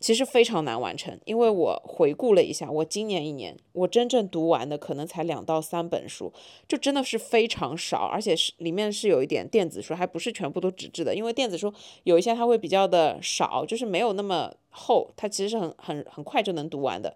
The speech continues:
但是如果你把这件事情把它放到每个月，就比方说，我并不是一定要强迫自己在十二个月里面一直在看书的状态，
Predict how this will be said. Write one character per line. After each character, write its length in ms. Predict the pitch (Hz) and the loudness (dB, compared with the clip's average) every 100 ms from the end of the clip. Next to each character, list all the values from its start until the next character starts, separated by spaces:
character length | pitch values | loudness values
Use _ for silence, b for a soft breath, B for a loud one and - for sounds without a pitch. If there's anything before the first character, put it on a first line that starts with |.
| b b | b b
但 160 | - 320 | 2 4
是 120 | 320 | 4
如 120 | 269 | 4
果 100 | 269 | 4
你 80 | 247 | 4
把 160 | 226 156 | 4 2
这 100 | 208 | 2
件 140 | 214 | 0
事 120 | 226 | 0
情 120 | 208 | -2
把 160 | 196 156 | -2 -4
它 160 | 190 196 | -2 -2
放 200 | 233 185 | -2 0
到 140 | 175 | 0
每 280 | 175 117 57 | 2 0 0
个 140 | - | -2
月， 220 | 139 190 | 2 2
就 120 | - 214 | 2 0
比 140 | 170 | -2
方 180 | 208 220 | -2 0
说， 280 | 254 254 262 b b - | 2 2 0 b b 0
我 100 | 185 | 2
并 280 | - 359 254 | 6 6 6
不 140 | 190 | 0
是 220 | 190 226 | 0 0
一 100 | 165 | 0
定 140 | 170 240 | 0 0
要 120 | 202 | 0
强 300 | - - 95 | -2 -6 -6
迫 180 | - 220 | 2 2
自 200 | 180 175 | 2 -8
己 220 | - 92 - | -8 -12 -4
在 160 | 226 | -2
十 400 | 208 - - 170 | -2 -2 -2 0
二 220 | 208 294 | 2 2
个 100 | 220 | 2
月 160 | 220 214 | 4 2
里 80 | 175 | 2
面 200 | 160 170 | -2 -2
一 60 | |
直 120 | 320 185 | -2 0
在 140 | 165 | 0
看 260 | - 190 156 | 0 -4 -4
书 140 | 160 | -4
的 80 | 131 | -2
状 200 | 170 95 | -2 -4
态， 180 | - | -10